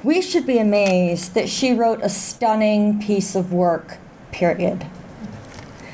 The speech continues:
Last week, on a whim,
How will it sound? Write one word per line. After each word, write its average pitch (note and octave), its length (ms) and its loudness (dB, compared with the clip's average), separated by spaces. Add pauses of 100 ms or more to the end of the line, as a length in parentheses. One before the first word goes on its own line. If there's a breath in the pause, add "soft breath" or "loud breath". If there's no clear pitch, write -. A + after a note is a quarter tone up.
(500 loud breath)
Last D4 540 4
week, F3+ 480 4 (140)
on A3 200 2
a A3+ 60 2
whim, E3+ 480 0